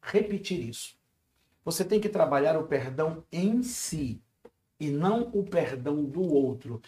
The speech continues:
Você não pode depender da outra pessoa. Você tem que se resolver. Se for possível gerar essa interatividade,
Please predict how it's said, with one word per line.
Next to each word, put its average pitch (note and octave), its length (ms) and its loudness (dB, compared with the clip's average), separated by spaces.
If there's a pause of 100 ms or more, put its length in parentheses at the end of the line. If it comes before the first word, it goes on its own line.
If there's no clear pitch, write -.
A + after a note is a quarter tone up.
(140)
Você A3 140 0
não A3 140 2
pode F#3+ 340 0
depender E3+ 840 0
da C#3 160 0
outra C#3 360 2
pessoa. A2 540 -8 (320)
Você D#3+ 220 2
tem A3 180 0
que G3 140 -4
se - 320 0
resolver. F3+ 840 4 (520)
Se - 220 4
for D4 380 8
possível G3+ 680 2
gerar C#3+ 480 4
essa D#3+ 320 0
interatividade, C#3+ 1300 2